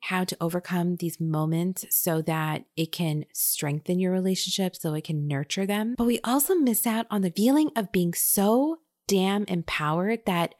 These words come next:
I have a voice and it matters. And I got to share what I've been holding on to.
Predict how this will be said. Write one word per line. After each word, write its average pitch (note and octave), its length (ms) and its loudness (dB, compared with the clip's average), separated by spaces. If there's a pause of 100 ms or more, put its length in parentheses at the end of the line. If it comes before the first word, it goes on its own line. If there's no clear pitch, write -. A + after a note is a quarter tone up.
I C4+ 520 2
have G3+ 240 0
a G3 40 0
voice E3+ 640 0
and F3 140 0
it F#3+ 140 0
matters. D#3 680 -2
And E3+ 140 0
I E3+ 100 0
got A#3 280 -4
to C4+ 80 -2
share E3 580 0
what F3+ 260 2
I've F3 320 -2
been E3 120 -2
holding G#3 420 0
on F3+ 220 0
to. D#3+ 520 0